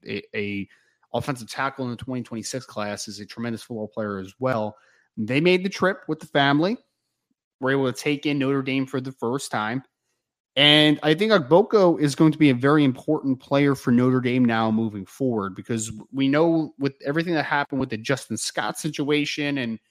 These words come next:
obviously Owen Wayfold no longer being in the class, Notre Dame has still wanted to get to two interior defensive linemen. Obviously, they have a three-man edge class, which is awesome, but the interior defensive line is still one where you needed another number.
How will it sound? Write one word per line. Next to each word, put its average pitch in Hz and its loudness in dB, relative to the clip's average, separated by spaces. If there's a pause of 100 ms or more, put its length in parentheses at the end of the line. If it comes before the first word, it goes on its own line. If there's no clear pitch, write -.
(420)
obviously 127 0
Owen 123 0
Wayfold 127 2
no 127 6
longer 123 4
being 123 0
in 120 4
the 117 0
class, 120 -2 (360)
Notre 214 6
Dame 185 4
has 151 -2
still 160 2
wanted 143 2
to 131 -6
get 127 -2
to - -20
two 165 2
interior 131 0
defensive 113 -8
linemen. - -10
Obviously, 131 -2
they 131 4
have 117 0
a 113 -4
three-man 131 0
edge 135 -4
class, 160 -2
which - -16
is 127 -6
awesome, 240 -2 (920)
but 143 0
the 143 2
interior 151 0
defensive 131 -4
line 135 2
is 123 -2
still 139 2
one 131 2
where 123 -2
you 117 0
needed 127 -2
another 113 -2
number. 95 -10